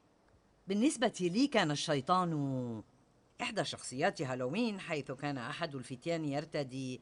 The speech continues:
بدلة حمراء ويحمل مذراة، وكان له ذيل طويل. لم أكن أعلم أن الكثير من مشاكل والمسائل التي كنت أواجهها كانت من عدو، عدو شرير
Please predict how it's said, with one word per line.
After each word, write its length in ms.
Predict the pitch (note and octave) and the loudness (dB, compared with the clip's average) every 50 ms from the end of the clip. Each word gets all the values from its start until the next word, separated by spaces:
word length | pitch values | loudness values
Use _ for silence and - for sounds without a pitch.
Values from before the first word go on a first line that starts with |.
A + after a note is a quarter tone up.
| _ _ - | _ _ 2
بدلة 500 | C3+ F3 D#3+ C#3+ D3+ D3+ - - C#3+ C3 | 4 4 4 4 2 2 2 0 0 0
حمراء 480 | - - E3 D3+ D3+ F#3+ A#3+ C4 A3 D3+ | 0 0 0 4 6 8 8 8 8 6
ويحمل 460 | D#3 D3+ D3+ D3+ - F#3 E3 D3 D3 | 6 6 6 4 2 0 0 2 2
مذراة، 680 | C#3+ C#3 B2 D3 F3 G#3 B3 C4 C4 - A3+ A3 G3+ | 2 2 2 4 6 8 8 6 6 4 2 4 2
وكان 360 | D#3+ C#3+ - E3 D3 C#3 C#3+ | 2 2 2 2 4 4 4
له 280 | C#3 C#3 D3+ D#3 E3 D3+ | 4 4 4 2 2 2
ذيل 460 | C#3+ E3 E3+ D#3+ D3+ C#3+ C#3 C3+ C3 | 4 4 4 6 6 4 2 2 0
طويل. 460 | - - C#3 C3+ D3 G#3 B3 B3+ F3 - - - _ _ - | 0 0 -2 0 0 -2 -2 -2 -4 -6 -10 -20 _ _ 0
لم 240 | C4+ D#4 E4+ D4+ A#3+ | 4 4 4 4 4
أكن 280 | B3 D#4+ D#4+ E4 D4+ C4 | 2 2 2 2 4 6
أعلم 680 | G#3 C4 C#4+ C4+ G3 B2 A#2 B2+ B2+ C3 C3+ C3+ D3 - - _ _ _ _ _ _ _ _ _ _ _ _ _ _ _ _ _ _ _ - | 6 6 6 6 2 0 -2 -2 -2 -2 -4 -6 -6 -10 -14 _ _ _ _ _ _ _ _ _ _ _ _ _ _ _ _ _ _ _ -6
أن 160 | F3 F#3 E3 D3+ | -2 0 0 0
الكثير 680 | C3+ B2 - - C3+ - - C4 D#4+ E4+ D#4 D4+ D4+ | 0 -2 -4 -6 -6 -2 2 4 4 4 4 4 4
من 200 | D4 D4+ D4 C#4 | 4 4 2 2
مشاكل 540 | C4+ C#4 - - C4 B3+ B3 - C#4 A#3+ B3 | 0 0 -2 -2 -2 -4 -4 -4 -4 -4 -4
والمسائل 1000 | A3 G#3 G3+ F#3 F#3+ F#3+ - - - A3 A3+ E3 G3+ A#3+ G#3+ F3+ E3 D#3 D3 C#3 | -2 -4 -4 -4 -4 -4 -4 -2 0 0 0 0 -2 -4 -2 -2 -2 -2 0 0
التي 220 | C#3+ D3+ D3 D#3 C3+ | 0 0 -2 -4 -8
كنت 280 | - F#3 G3 G3+ - | -6 -6 -6 -4 -4
أواجهها 920 | A3+ D#3 C3+ A3+ A#3 A3 A3+ A#3 - A3+ G#3+ E3+ D#3 D3 C#3 C3 B2+ C3+ E3+ - _ _ _ _ _ _ _ _ _ - | -4 -4 -2 0 0 0 0 0 -2 -4 -4 -2 -4 -4 -4 -4 -6 -8 -10 -12 _ _ _ _ _ _ _ _ _ 2
كانت 480 | A#3 A3+ A3+ A3 A3 A3 A3+ A#3+ A#3+ - - - - _ _ _ _ _ _ _ _ _ _ - | 4 4 4 4 4 2 2 2 0 -4 -14 -20 -20 _ _ _ _ _ _ _ _ _ _ -2
من 200 | D3 E3+ E3+ C#3+ | 0 0 2 2
عدو، 440 | D#3 F#3+ F#3 G#3+ B3 A#3 E3 - - - - - | 0 0 0 0 0 0 -2 -6 -10 -12 -4 0
عدو 540 | C#3+ F3+ E3+ G3 B3 B3+ B3+ C4 A#3 G#3+ F3 | 0 0 2 0 0 0 0 0 0 0 0
شرير 840 | - - G#3 F#3 E3+ F3 G#3+ C#4 D4+ D4 G3 C#3+ C#3 C3 D3 F3+ | -2 -2 -2 -2 0 2 4 6 6 6 4 2 0 -2 -2 -4